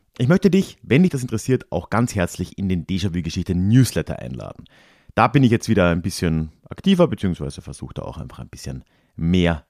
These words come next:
herzuzeigen, so von dem, was sich hinter den Kulissen hier so tut. Im Newsletter erwarten dich alle zwei Wochen Updates zu neuen Folgen, aber eben auch allem anderen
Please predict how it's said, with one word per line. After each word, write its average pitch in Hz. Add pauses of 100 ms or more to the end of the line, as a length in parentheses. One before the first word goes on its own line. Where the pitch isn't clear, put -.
(120)
herzuzeigen, 92
so 85
von 78
dem, 69
was 69
sich -
hinter 151
den 95
Kulissen 107
hier 87
so -
tut. 160 (600)
Im 175
Newsletter 185
erwarten 113
dich 104
alle 120
zwei 101
Wochen 90 (100)
Updates -
zu 98
neuen 98
Folgen, 170
aber 120
eben 101
auch 80 (100)
allem 82
anderen 127